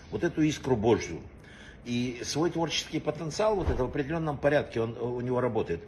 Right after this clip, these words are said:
От чувств к мыслям, потом к слову, к речи, к поступкам. И все это изменяет мир. Первая книга Торы, Берешит,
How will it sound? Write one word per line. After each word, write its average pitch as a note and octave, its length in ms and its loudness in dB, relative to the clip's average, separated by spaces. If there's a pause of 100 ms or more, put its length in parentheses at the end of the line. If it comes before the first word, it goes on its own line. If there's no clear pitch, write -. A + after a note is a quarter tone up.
(300)
От - 280 4
чувств - 360 -2
к - 80 -10
мыслям, G#2 500 0 (120)
потом C3 220 -8
к - 60 -12
слову, C3+ 360 6
к - 80 -2
речи, B2+ 280 0
к - 60 -16
поступкам. A2 520 -2 (260)
И C3 40 -4
все G3+ 160 6
это E3+ 160 2
изменяет B2 480 0
мир. D#2 200 -8 (1500)
Первая F#3+ 300 8
книга A2+ 320 2
Торы, D#2+ 320 0 (100)
Берешит, A#2+ 400 0